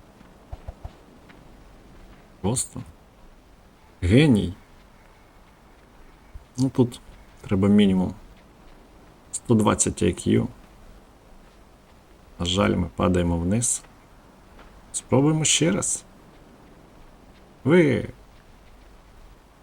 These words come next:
поки є час, ставте лайк, коментар. Дякую вам за те, що підтримуєте мене. Є можливість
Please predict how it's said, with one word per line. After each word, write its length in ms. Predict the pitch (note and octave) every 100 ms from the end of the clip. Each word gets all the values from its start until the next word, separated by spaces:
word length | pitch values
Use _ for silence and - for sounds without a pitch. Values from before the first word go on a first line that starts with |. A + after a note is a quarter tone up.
| - -
поки 240 | G#2 -
є 280 | G2+ G2+ G2
час, 580 | - - A2 G2+ - - - - - - - - - - - - - - - - - - - - -
ставте 540 | - - G2+ - -
лайк, 280 | G2+ D3 C#3
коментар. 500 | - F#2 F#2 - F#2+ - - - - - - - - - - - - - - -
Дякую 360 | F#2 F#2 F#2+ F#2
вам 180 | F2+
за 320 | E2+ F2+ D2+ - - - - - -
те, 140 | G2
що 300 | F#2 - F2 F2 -
підтримуєте 580 | - F#2+ B2+ D#3 D#3 -
мене. 260 | D3 C#3+ C3+ - - - - - - - - - - _ - - _ - - -
Є 320 | F2+ F#2+ F#2+
можливість 680 | F#2 F#2 F#2+ F#2+ F#2 -